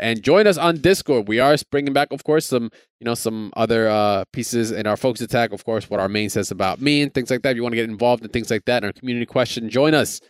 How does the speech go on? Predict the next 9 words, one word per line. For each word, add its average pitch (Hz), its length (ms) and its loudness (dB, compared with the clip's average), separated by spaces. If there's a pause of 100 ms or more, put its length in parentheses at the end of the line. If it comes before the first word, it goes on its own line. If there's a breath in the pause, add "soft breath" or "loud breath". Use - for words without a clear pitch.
(340 soft breath)
Mash 120 220 -2
dot 127 180 2
G 131 100 -2
G 127 140 2
forward 117 220 0
slash 113 220 2
Discord. 120 540 0
Uh, 92 480 0
if - 80 -20